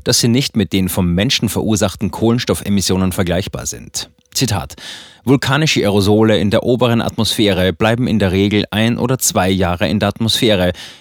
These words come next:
während Kohlendioxid viel, viel länger in der Atmosphäre verbleibt, so Jim. Wie lange viel, viel länger ist, sagte sie nicht. Stattdessen ergänzte sie: "Selbst wenn wir eine Periode außergewöhnlich hoher vulkanischer Aktivität hätten,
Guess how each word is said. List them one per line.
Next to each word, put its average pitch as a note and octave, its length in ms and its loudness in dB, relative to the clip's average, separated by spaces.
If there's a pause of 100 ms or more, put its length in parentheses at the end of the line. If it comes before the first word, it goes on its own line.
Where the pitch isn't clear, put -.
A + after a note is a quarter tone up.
(140)
während A2 300 2
Kohlendioxid B2 840 0
viel, B2 460 0
viel A2 240 0
länger G#2+ 280 2
in F#2 60 0
der E2 140 -2
Atmosphäre F#2+ 480 -2
verbleibt, F#2+ 500 -2
so D2+ 340 -4
Jim. E2 340 -2 (440)
Wie A#2+ 200 4
lange A#2+ 460 2
viel, A2+ 360 2
viel A2 180 2
länger G2+ 300 2
ist, A2+ 240 0
sagte - 260 -2
sie C3+ 140 0
nicht. - 400 -8 (100)
Stattdessen A#2+ 440 0
ergänzte A2 420 0
sie: G#2 300 0 (560)
"Selbst C#3+ 400 0
wenn B2 180 4
wir A#2+ 100 4
eine G#2+ 140 2
Periode A2+ 640 0
außergewöhnlich A2 800 2
hoher G#2+ 240 2
vulkanischer G#2 540 0
Aktivität - 680 -2
hätten, E2 380 -4